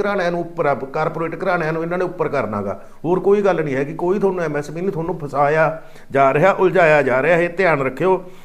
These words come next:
ਇਹ ਕਣਕ ਤੇ ਝੋਨੇ ਦੀ ਐਮ ਐਸ ਪੀ ਖਤਮ ਕਰਨ ਨੂੰ ਫਿਰਦੇ ਨੇ, ਨਾ ਕਿ ਤੁਹਾਨੂੰ ਐਮ ਐਸ ਪੀ ਦੇਣ ਨੂੰ। ਆਹ ਪੰਜ ਸਾਲਾਂ ਵਾਲੀ ਗੇਮ 'ਚ ਤੁਹਾਨੂੰ ਫਸਾਉਣਾ ਚਾਹੁੰਦੇ ਨੇ ਇਹ, ਤੁਹਾਨੂੰ ਫਸਾ ਕੇ। ਇਹ ਗੰਨੇ ਤੇ ਹੁਣ ਕਿਉਂ ਦੇ ਰਹੇ ਨੇ ਗੰਨੇ ਤੇ ਐਮ ਐਸ ਪੀ? ਕਿਉਂਕਿ ਭਾਰਤ ਦੇ ਵਿੱਚ ਚੀਨੀ ਦੀ ਘਾਟ ਆ,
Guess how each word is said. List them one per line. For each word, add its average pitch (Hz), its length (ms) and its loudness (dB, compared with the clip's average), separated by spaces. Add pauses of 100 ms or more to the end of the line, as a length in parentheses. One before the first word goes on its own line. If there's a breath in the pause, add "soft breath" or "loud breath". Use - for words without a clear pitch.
(840 loud breath)
ਇਹ 214 120 4
ਕਣਕ 175 400 -2
ਤੇ 196 160 2
ਝੋਨੇ 196 320 2
ਦੀ 175 120 -2
ਐਮ 170 160 0
ਐਸ 160 140 -2
ਪੀ 175 120 0
ਖਤਮ 160 260 -2
ਕਰਨ 151 180 0
ਨੂੰ 151 100 -4
ਫਿਰਦੇ 135 260 -2
ਨੇ, 202 120 -2
ਨਾ 185 160 0
ਕਿ 196 100 0
ਤੁਹਾਨੂੰ 165 260 -2
ਐਮ 151 100 -2
ਐਸ 151 160 -4
ਪੀ 156 140 -8
ਦੇਣ 131 200 -2
ਨੂੰ। 123 180 -6 (240 loud breath)
ਆਹ - 80 2
ਪੰਜ 165 300 0
ਸਾਲਾਂ 165 320 0
ਵਾਲੀ 190 140 2
ਗੇਮ 151 320 0
'ਚ - 80 -8
ਤੁਹਾਨੂੰ 170 300 -2
ਫਸਾਉਣਾ 139 460 0
ਚਾਹੁੰਦੇ 151 300 -2
ਨੇ 175 100 -2
ਇਹ, 143 160 2 (240 loud breath)
ਤੁਹਾਨੂੰ 175 220 0
ਫਸਾ 147 280 2
ਕੇ। 156 280 -2 (220 loud breath)
ਇਹ 202 80 4
ਗੰਨੇ 180 380 2
ਤੇ 202 120 2
ਹੁਣ 190 120 2
ਕਿਉਂ 190 260 0
ਦੇ 185 160 0
ਰਹੇ 165 120 0
ਨੇ 165 120 -4
ਗੰਨੇ 156 240 -4
ਤੇ 160 100 -4
ਐਮ 156 100 -4
ਐਸ 156 140 -4
ਪੀ? 196 100 -6
ਕਿਉਂਕਿ 170 300 -4
ਭਾਰਤ 185 440 0
ਦੇ 151 140 -2
ਵਿੱਚ 160 180 -6
ਚੀਨੀ 170 340 -6
ਦੀ 175 200 -4
ਘਾਟ 151 280 2
ਆ, 92 160 -8